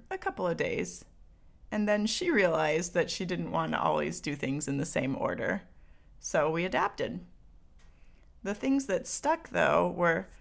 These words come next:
turning off screens by five thirty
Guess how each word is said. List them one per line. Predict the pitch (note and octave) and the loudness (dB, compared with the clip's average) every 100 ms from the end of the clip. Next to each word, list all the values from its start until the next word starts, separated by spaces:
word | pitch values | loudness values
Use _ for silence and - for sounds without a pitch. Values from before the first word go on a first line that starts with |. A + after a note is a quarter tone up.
| - - - | -20 -20 -4
turning | G3+ G#3+ G3+ | 0 2 4
off | G3 | 2
screens | - - F3 F3 G#3+ | 2 -2 0 0 -2
by | - E3+ F3 | 2 2 2
five | F3 D#3 E3+ | 2 2 0
thirty | - D#3+ D3+ D3+ G3 A#3 | -2 -2 -2 -2 -4 -6